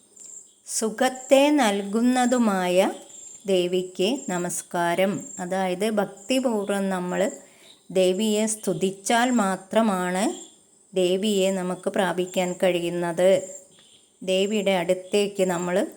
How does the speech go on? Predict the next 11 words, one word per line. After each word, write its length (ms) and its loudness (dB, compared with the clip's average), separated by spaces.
എത്തുന്നത് 960 2
എന്നാണ് 440 -4
പറയുന്നത്. 540 -2
ദുഷ്ടദൂര 1200 4
ദുരാചാരശമനി 1700 4
ദോഷവർജിത. 1120 2
ദുഷ്ടന്മാരിൽ 1120 2
നിന്ന് 520 0
അകന്നു 500 4
നിൽക്കുന്നു 640 0
ദേവി. 520 -4